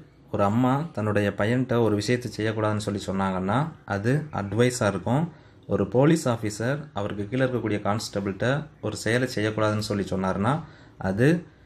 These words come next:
ஆர்டரா இருக்கும். அல்லது இந்த don't என்ற வார்த்தைக்கு முன்னாடி யாராவது please என்ற வேர்டை பயன்படுத்தி சொன்னாங்கன்னா அது ரிக்வெஸ்டா இருக்கும். ஓகே, look at the second example. Don't wander in the sun. வெயில்ல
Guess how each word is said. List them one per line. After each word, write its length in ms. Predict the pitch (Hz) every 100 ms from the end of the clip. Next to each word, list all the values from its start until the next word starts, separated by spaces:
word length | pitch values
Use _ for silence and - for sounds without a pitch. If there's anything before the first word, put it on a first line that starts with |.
| - -
ஆர்டரா 380 | 107 127 117 104
இருக்கும். 420 | 98 117 147 170 - - - - -
அல்லது 300 | 110 123 127
இந்த 180 | 120 113
don't 340 | 131 170 175
என்ற 260 | 113 110 104
வார்த்தைக்கு 440 | 110 120 120 107
முன்னாடி 500 | 104 104 104 135 147 107
யாராவது 400 | 104 120 127 123
please 440 | - 147 160 151
என்ற 280 | 110 104 104
வேர்டை 260 | 110 120 107
பயன்படுத்தி 460 | 107 110 101 104
சொன்னாங்கன்னா 640 | 98 92 95 92 101 147 165
அது 220 | - 101 127
ரிக்வெஸ்டா 540 | 107 95 101 - 92
இருக்கும். 420 | 87 87 - - - - -
ஓகே, 300 | - 127 147 - - - - - -
look 120 | 104
at 140 | 131 117
the 60 | 107
second 220 | 104 127
example. 580 | 127 101 98 95 104 139 147 - _ 107
Don't 260 | 110 131 113
wander 400 | 107 120 120 107
in 160 | 107
the 60 | 104 -
sun. 220 | 92 87 87 - - - -
வெயில்ல 540 | 113 135 127 120 165